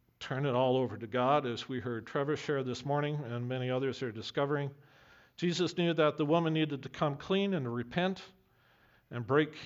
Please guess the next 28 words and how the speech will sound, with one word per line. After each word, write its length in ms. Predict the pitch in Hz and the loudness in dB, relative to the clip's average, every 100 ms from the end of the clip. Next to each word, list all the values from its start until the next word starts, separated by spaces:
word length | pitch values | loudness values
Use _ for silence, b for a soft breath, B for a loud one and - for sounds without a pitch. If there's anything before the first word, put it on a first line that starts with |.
| - | -8
uh, 320 | 143 127 123 | -2 0 0
breaking 400 | 120 156 156 156 | 0 0 0 0
of 140 | 139 110 | -2 0
God's 300 | 127 120 - | 0 0 2
law 280 | 143 160 160 | 4 6 4
before 360 | 135 - 143 | 0 -4 -4
she 180 | - 135 | -2 -6
could 220 | - 123 | -6 -6
be 120 | 120 | -4
forgiven. 400 | 117 110 104 82 95 - _ b b b b b b b | -8 -8 -8 -8 -10 -20 _ b b b b b b b
She, 180 | - - | -12 -6
if 260 | 123 123 117 | -2 -2 -4
she 140 | - | -6
would 180 | 123 120 | -4 -2
do 160 | 147 196 | -2 2
that, 320 | 226 247 240 | 0 0 -8
she 180 | - 117 | -10 -8
could 140 | 113 | -8
be 80 | 117 | -6
washed 440 | 113 120 113 - | 2 2 2 -2
clean 320 | - 156 165 175 | -4 0 2 0
of 140 | 143 | 2
that 260 | 143 135 - | 2 2 -2
sin 400 | - 165 175 196 | -4 -2 0 0
and 240 | 123 120 | -2 -4
she 160 | - 135 | -6 -8
could 220 | 143 127 | -6 -4
be 280 | 135 131 | -4 -4